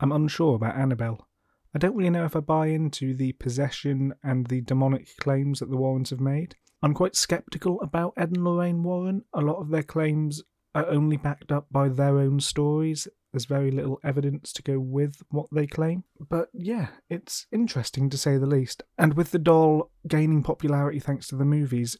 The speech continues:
you'd like to think there'd be more investigations around it, which may eventually lead to some evidence being captured about Annabelle. Next up, we have Robert the Doll. Robert is a supposedly haunted doll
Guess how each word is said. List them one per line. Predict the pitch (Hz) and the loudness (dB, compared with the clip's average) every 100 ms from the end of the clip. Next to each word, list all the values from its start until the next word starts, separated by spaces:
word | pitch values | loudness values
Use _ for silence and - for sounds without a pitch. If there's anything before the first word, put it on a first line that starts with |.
| _ | _
you'd | - 131 | -8 -2
like | 147 151 | -2 -2
to | 135 | -2
think | 143 | -2
there'd | 143 | -4
be | - | 0
more | 139 143 139 | 2 4 4
investigations | 135 131 - 139 143 139 - 139 131 - | 2 0 -2 0 0 0 0 0 -2 -6
around | 139 135 147 151 156 | -6 -2 -2 -2 -2
it, | 165 - - | -4 -6 -12
which | 160 - | -14 -4
may | 143 147 156 156 | 0 2 2 2
eventually | 147 143 151 151 - 156 | 0 -2 -2 -4 -4 -2
lead | 147 147 151 147 | 0 0 -2 -4
to | - | -6
some | - - 208 160 | -2 2 2 2
evidence | 160 156 160 160 | -2 0 0 -2
being | - 160 151 | -2 -2 -2
captured | 165 - - 156 | -4 -6 -6 -6
about | 160 - 170 165 - | -8 -4 -2 -2 -4
Annabelle. | 165 170 196 233 - _ _ | -4 -2 -4 -6 -12 _ _
Next | 185 208 - 175 | 4 4 4 2
up, | - | 10
we | 147 131 | 10 10
have | 143 139 135 - | 6 4 2 -2
Robert | 135 147 175 131 131 | 2 4 4 2 2
the | |
Doll. | 117 143 123 - - - _ _ _ _ _ | 4 4 4 0 -14 -18 _ _ _ _ _
Robert | 143 202 214 170 | 2 4 4 2
is | 143 | 0
a | |
supposedly | 139 143 165 175 190 185 156 | -2 4 4 4 0 -2 2
haunted | 156 151 143 135 | 2 2 -2 -2
doll | 143 131 117 | 2 4 2